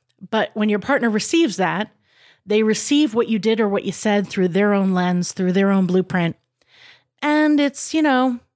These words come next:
not quite a hundred percent. It's anywhere from, "You know, that's not quite what I would have done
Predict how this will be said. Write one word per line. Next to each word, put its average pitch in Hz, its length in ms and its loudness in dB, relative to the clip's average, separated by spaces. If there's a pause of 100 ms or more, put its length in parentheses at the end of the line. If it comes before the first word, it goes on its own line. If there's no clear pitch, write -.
(220)
not 302 340 -2
quite 269 220 0
a 220 40 0
hundred 190 240 0
percent. - 400 -6 (540)
It's - 220 -10
anywhere 277 580 2
from, 233 600 0
"You 403 220 -12
know, 415 140 -2
that's 403 260 -2
not 294 300 0
quite 220 580 -2
what 254 140 -6
I 262 100 -2
would 254 140 0
have 240 140 -2
done 247 380 2